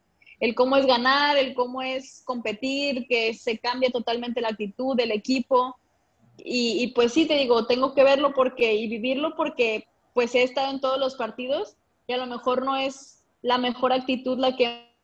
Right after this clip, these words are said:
hemos tenido, pero, pero como yo también he vivido los clásicos, pues, se te olvida todo, ¿no? Y tienes que, que meter el pie, tienes que, que estar hablando, gritando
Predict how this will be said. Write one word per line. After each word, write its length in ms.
hemos 260
tenido, 380
pero, 560
pero 260
como 220
yo 160
también 220
he 40
vivido 280
los 160
clásicos, 580
pues, 160
se 80
te 140
olvida 280
todo, 240
¿no? 160
Y 100
tienes 360
que, 380
que 80
meter 240
el 140
pie, 280
tienes 300
que, 400
que 180
estar 260
hablando, 520
gritando 640